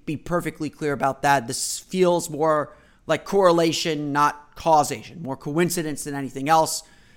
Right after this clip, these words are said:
Uh, anything else. Augustin's not a good defender. He's not gonna fix the team's defense. And, and, and as I think we all know, the Magic's formula for success is defend well enough to give the offense a chance.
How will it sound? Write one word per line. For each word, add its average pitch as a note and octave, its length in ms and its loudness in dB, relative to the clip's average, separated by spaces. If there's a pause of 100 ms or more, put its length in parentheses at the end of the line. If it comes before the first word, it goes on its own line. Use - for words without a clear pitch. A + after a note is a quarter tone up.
(240)
Uh, C#3 180 -4 (180)
anything D3+ 320 -2
else. - 260 -10 (1500)
Augustin's G#3+ 400 8
not G3+ 160 10
a - 20 4
good G3 140 2
defender. D3 500 0 (140)
He's D3+ 320 -12
not E3+ 260 8
gonna E3 140 -4
fix - 300 -8
the D3 80 -6
team's C3+ 280 -6
defense. A#2 420 -10
And, C#3 200 -6
and, D3 160 -6
and D#3 180 -6
as E3 220 0
I E3 100 -4
think F3+ 160 -6
we F3 120 0
all E3+ 160 6
know, D3+ 380 2 (760)
the - 80 -2
Magic's G#3+ 420 6
formula G3+ 540 2
for F3+ 180 -6
success - 720 -2 (460)
is D3 220 -4
defend G#3 560 2
well F#3+ 200 4
enough E3 300 0
to C#3 80 -10
give D3 260 -4
the D3 120 -4
offense C#3+ 420 -2
a A2 60 -14
chance. - 560 -12